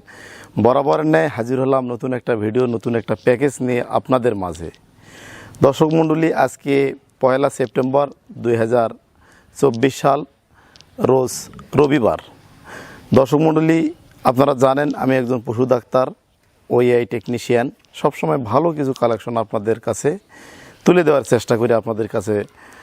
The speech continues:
তথ্য দেওয়ার চেষ্টা করি, আপনাদেরকে দেখানোর চেষ্টা করি, যাতে করে অনেক উদ্যোক্তা ভাইয়েরা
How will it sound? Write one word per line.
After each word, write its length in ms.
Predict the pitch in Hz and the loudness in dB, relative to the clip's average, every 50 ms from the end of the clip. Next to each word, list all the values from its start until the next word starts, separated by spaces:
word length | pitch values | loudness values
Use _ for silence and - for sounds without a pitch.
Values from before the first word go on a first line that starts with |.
| - - _ _ _ - - - - | -20 -20 _ _ _ -20 -20 -4 0
তথ্য 260 | - 147 - - 180 | 0 0 2 2 2
দেওয়ার 180 | 156 135 135 117 | 4 4 2 2
চেষ্টা 360 | - - 117 107 - - 113 | 2 0 -2 -2 -2 -2 -2
করি, 200 | 101 110 104 110 | 0 0 0 0
আপনাদেরকে 460 | 107 104 - - 107 101 104 95 107 | -2 -2 -2 -4 -4 -4 -4 -4 -2
দেখানোর 360 | 101 104 120 110 147 147 135 117 - | 0 0 0 0 0 -2 -4 -4 -8
চেষ্টা 280 | - 95 - - 98 87 | -10 -12 -10 -10 -12 -10
করি, 240 | - 87 82 - 90 - _ _ _ _ _ - - - - - - - - | -10 -10 -12 -12 -16 -20 _ _ _ _ _ -20 -20 -20 -20 -20 -12 -8 -2
যাতে 360 | 90 95 135 143 147 - 180 | 2 4 4 4 4 2 2
করে 440 | 160 165 170 170 170 165 165 370 381 - _ _ _ _ _ _ _ _ _ _ _ _ _ - | 2 2 2 2 2 0 -2 -4 -8 -12 _ _ _ _ _ _ _ _ _ _ _ _ _ -2
অনেক 240 | 135 139 147 151 147 - _ _ _ _ - - | 0 2 2 2 0 -4 _ _ _ _ -4 0
উদ্যোক্তা 480 | 185 135 123 131 147 120 - - 143 | 0 2 2 2 0 2 2 0 0
ভাইয়েরা 500 | 127 120 127 123 127 123 123 117 113 - | 0 0 0 0 0 0 0 -2 -4 -6